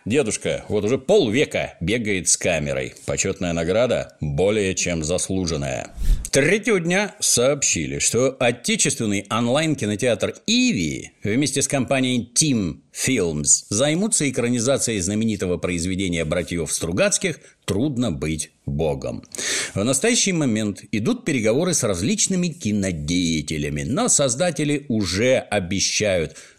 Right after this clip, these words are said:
звездный актерский состав под началом ведущих российских кинематографистов. Ну, надо понимать, Петров, Козловский — все как положено.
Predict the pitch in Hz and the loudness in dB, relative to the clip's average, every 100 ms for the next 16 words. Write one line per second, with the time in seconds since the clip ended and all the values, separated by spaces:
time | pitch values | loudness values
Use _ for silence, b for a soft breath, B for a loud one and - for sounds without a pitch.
0 | - 71 82 135 120 98 92 - 98 78 | -4 -2 2 2 2 0 0 0 -2 -2
1 | - 85 73 73 - 101 - - 87 87 | -2 -2 0 0 2 0 0 -2 -2 0
2 | - 95 82 76 69 78 80 151 - 92 | 0 2 0 -2 -4 -2 -2 0 0 -2
3 | - 71 71 - 98 123 - 117 - 82 | -2 -6 -4 -2 0 -2 -2 -4 -4 -4
4 | 80 80 85 82 71 71 71 - 53 - | -2 -2 -4 -4 -4 -4 -4 -6 -6 -6
5 | - - B B B B B 101 123 78 | -6 -10 B B B B B -4 -4 -6
6 | _ - 87 76 80 76 - - 73 - | _ -4 -4 -2 -4 -4 -6 -8 -6 -2
7 | 117 - - _ 73 71 71 90 113 - | -2 -2 -8 _ -4 -2 -2 -2 -2 -4
8 | 110 90 - - 107 92 95 - 113 165 | -4 -6 -6 -4 -2 -2 -4 -2 0 0
9 | 151 78 62 - | -2 -4 -6 -10